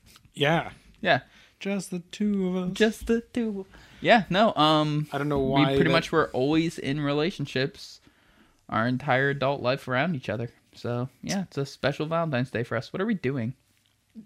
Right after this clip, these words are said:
Speaker 1: Nothing. Why do we need to do something? Valentine's Day is a stupid holiday to begin with.
Speaker 2: Yeah, but we could, like, make something dope for dinner. Like, we just had cheesesteaks. I'm not saying, like,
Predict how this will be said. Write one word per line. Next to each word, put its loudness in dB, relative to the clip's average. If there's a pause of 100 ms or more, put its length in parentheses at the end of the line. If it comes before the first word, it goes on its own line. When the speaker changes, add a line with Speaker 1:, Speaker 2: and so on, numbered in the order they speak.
(120)
Speaker 1:
Nothing. -4 (340)
Why -2
do -2
we -4
need -4
to -8
do -8
something? -10
Valentine's -8
Day -6
is -8
a -14
stupid -12
holiday -6
to -12
begin -10
with. -12
Speaker 2:
Yeah, -4
but -4
we -6
could, -4
like, -6
make -2
something 0
dope -4
for -12
dinner. -12 (100)
Like, -8
we -4
just -6
had -2
cheesesteaks. -8 (760)
I'm -6
not -4
saying, -4
like, -8